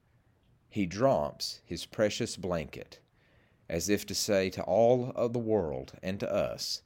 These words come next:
"A new era has begun. No more fear, for Christ has come."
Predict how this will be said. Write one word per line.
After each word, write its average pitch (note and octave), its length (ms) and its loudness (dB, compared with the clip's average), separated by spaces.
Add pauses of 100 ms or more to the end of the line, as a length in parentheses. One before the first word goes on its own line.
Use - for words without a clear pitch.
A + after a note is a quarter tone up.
(320)
"A F2+ 120 -4
new G2 220 2
era G2+ 400 0
has E2+ 260 -2
begun. C2+ 600 -4 (560)
No F#2+ 320 6
more A2+ 240 4
fear, - 540 -6 (340)
for - 180 -10
Christ - 720 -2 (400)
has - 220 -4
come." C#2+ 440 -6